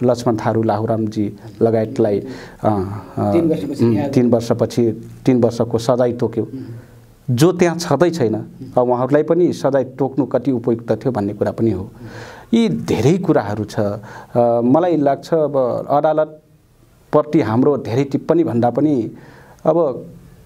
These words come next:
Speaker 1: कथम कथाले यसो हेर्दाखेरि नेपालमा अदालत पनि, अ, कहीँबाट प्रभावित छ कि हाम्रो बुझाइ चाहिँ त्यहाँ हो। तर त्यो, त्यसो हुनु चाहिँ दुःखद कुरा हो, त्यसो हुनु हुँदैन।
Speaker 2: अब, अब चाहिँ तपाईँहरूको जस्तो चित्त नबुझेको कुरा पुनरावेदन अदालतमा गएर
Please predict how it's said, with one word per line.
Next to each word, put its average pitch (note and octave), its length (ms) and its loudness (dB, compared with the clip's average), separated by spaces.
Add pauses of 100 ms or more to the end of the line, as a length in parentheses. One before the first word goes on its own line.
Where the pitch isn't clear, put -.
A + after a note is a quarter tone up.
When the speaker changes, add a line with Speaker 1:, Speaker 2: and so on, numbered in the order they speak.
(520)
Speaker 1:
कथम G#3 220 2
कथाले F3+ 380 2
यसो A3+ 200 2
हेर्दाखेरि D#3+ 600 2
नेपालमा D3 480 2
अदालत E3 520 0
पनि, F3 220 2
अ, C3 160 -4 (840)
कहीँबाट F#3 340 2
प्रभावित C#3+ 560 -2
छ - 120 -8
कि D3 160 0
हाम्रो A2+ 240 -2
बुझाइ G#2 320 -4
चाहिँ B2+ 200 -8
त्यहाँ B2 200 -10
हो। - 80 -18 (720)
तर D3+ 100 4
त्यो, F#3+ 300 2
त्यसो A3+ 320 2
हुनु F3 260 2
चाहिँ G3+ 180 0
दुःखद D3 240 0
कुरा C3 220 0
हो, A#2+ 100 -2
त्यसो D3 260 -2
हुनु C3+ 220 2
हुँदैन। C3+ 360 2
Speaker 2:
अब, F3+ 400 0 (340)
अब G#3+ 180 2
चाहिँ B3 180 2
तपाईँहरूको E3+ 720 0
जस्तो E3 560 -2
चित्त F3 240 -4
नबुझेको E3+ 440 2
कुरा E3 200 2
पुनरावेदन D#3 520 0
अदालतमा D3 440 -2
गएर C#3+ 440 0